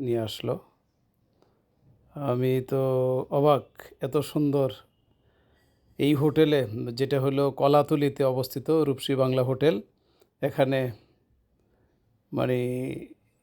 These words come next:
এই লবস্টার দেখে আমি খুবই আনন্দিত এবং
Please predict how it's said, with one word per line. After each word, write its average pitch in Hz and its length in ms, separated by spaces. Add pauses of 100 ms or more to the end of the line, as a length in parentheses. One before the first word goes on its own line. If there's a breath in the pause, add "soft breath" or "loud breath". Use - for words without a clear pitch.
(120)
এই 139 80
লবস্টার 135 540
দেখে 139 340
আমি 135 180
খুবই 139 680
আনন্দিত 151 600 (760)
এবং 131 540